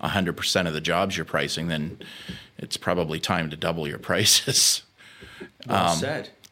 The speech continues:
Speaker 1: um,
Speaker 2: Lo-, you know what's funny, eh, Randy? A lot of guys come to us, and they'll, I'll say, um, not all of them, but a lot will say, I go, "So what's your conversion rate like?"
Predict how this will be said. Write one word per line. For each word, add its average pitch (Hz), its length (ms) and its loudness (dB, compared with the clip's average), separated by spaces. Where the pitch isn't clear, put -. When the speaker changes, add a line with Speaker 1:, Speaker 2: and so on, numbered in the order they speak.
Speaker 1:
um, 85 680 0
Speaker 2:
Lo-, 143 220 0
you 151 100 2
know 170 60 4
what's 196 140 0
funny, 143 280 2
eh, 120 60 0
Randy? 131 240 2
A 127 40 0
lot 147 180 2
of 160 60 -2
guys 147 160 0
come 139 200 0
to 120 100 0
us, 113 220 -4
and 120 480 0
they'll, 131 360 -2
I'll 127 140 -4
say, 120 560 -2
um, 117 580 -6
not 233 180 2
all 117 180 2
of 131 40 2
them, 131 60 2
but 127 120 2
a 127 40 0
lot 131 220 0
will 123 100 -4
say, 113 320 -2
I 127 80 -4
go, 117 320 -6
"So - 160 0
what's 170 220 2
your 156 80 0
conversion 147 400 2
rate 107 140 -2
like?" 123 160 -12